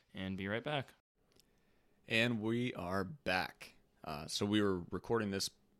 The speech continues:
Speaker 2: uh, part of the podcast at around three fifty-five P M on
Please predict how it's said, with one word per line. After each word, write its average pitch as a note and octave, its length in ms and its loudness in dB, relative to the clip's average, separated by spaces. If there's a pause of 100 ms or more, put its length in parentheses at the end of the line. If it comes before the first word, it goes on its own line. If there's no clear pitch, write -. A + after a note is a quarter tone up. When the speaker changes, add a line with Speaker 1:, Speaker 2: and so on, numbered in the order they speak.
(220)
Speaker 2:
uh, F2 200 -8
part G2 220 -4
of F2+ 40 -4
the F2 80 -6
podcast E2+ 680 -4 (260)
at - 100 -10 (540)
around - 260 -6 (100)
three A2 280 2
fifty-five F#2 720 -4
P F2+ 160 -2
M F#2 200 -2
on E2 240 -6